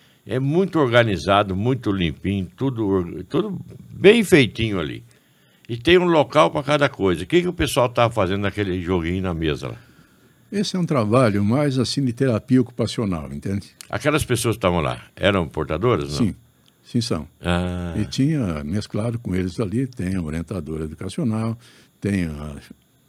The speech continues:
Speaker 2: terapeuta ocupacional também, que tá ali
Speaker 1: A
Speaker 2: com eles,
Speaker 1: monitora,
Speaker 2: entende?
Speaker 1: acho que tinha uma lá, monitora.
Speaker 2: Isso. Fica com a enfermagem também de olho em todos os sinais, tá?
Speaker 1: Muito bem, isso aí é um trabalho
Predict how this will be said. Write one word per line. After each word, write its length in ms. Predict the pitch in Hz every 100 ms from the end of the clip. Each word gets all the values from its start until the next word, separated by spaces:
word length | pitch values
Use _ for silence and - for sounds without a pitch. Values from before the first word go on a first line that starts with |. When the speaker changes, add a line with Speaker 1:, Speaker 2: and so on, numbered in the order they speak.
| _ -
Speaker 2:
terapeuta 520 | 107 87 - 92 87
ocupacional 580 | 80 - - 87 80 85
também, 320 | 85 73 98
que 80 | -
tá 80 | -
ali 120 | 82
Speaker 1:
A 40 |
Speaker 2:
com 140 | 95 101
eles, 180 | 123 90
Speaker 1:
monitora, 380 | 78 104 127 87
Speaker 2:
entende? 120 | 71
Speaker 1:
acho 80 | -
que 80 | -
tinha 200 | 92 87
uma 140 | 78
lá, 140 | 92 90
monitora. 440 | 80 110 117 101
Speaker 2:
Isso. 100 | 87 _ _ _ _ -
Fica 360 | 107 110 87
com 220 | 76 85
a 80 | 82
enfermagem 600 | 78 - 80 80 82 82
também 520 | 82 80 85 87 80 - _
de 140 | 143 85
olho 360 | 90 98 98 98 _
em 100 | 73
todos 420 | 73 107 92 87
os 100 | 87
sinais, 580 | - 80 82 98 101 - - - -
tá? 60 |
Speaker 1:
Muito 600 | 92 110 123 139 131 127
bem, 200 | 87 92 101
isso 160 | -
aí 140 | 101 110
é 80 | 127
um 160 | 139
trabalho 540 | 135 131 107 113 143